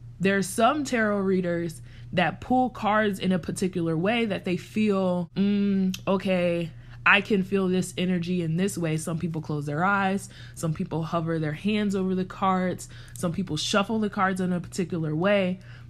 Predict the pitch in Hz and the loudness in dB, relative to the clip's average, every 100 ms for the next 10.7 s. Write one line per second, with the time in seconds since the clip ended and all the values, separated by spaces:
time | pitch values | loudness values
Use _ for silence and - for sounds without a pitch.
0 | - 180 175 - 208 233 220 208 202 185 | 0 2 2 2 2 4 2 2 2 2
1 | 180 175 160 160 202 247 262 226 202 190 | 0 0 -2 -2 0 2 2 2 2 2
2 | 170 175 - - - - - - - 202 | 0 -6 -8 -16 -16 -16 -16 -16 -4 2
3 | 180 165 160 170 160 170 208 202 180 170 | 4 4 2 0 2 4 4 2 -2 -4
4 | 165 175 156 151 185 240 214 - - - | -4 -4 -4 0 2 2 0 -4 -12 -14
5 | - - - - - - 170 208 233 180 | -18 -18 -18 -18 -10 0 4 4 4 2
6 | 175 175 175 190 165 175 220 226 - 185 | 2 0 0 -2 0 4 4 2 2 0
7 | 180 170 170 165 160 - - 170 160 175 | 0 0 0 -2 -6 -12 -4 -4 -2 -4
8 | 165 160 160 151 151 151 - 135 - - | -2 -2 -4 -4 -6 -8 -8 -8 -8 -12
9 | - - - - - - 190 190 190 170 | -14 -16 -18 -16 -16 0 2 2 2 0
10 | 165 175 208 180 160 156 175 | 2 4 4 2 0 -4 -6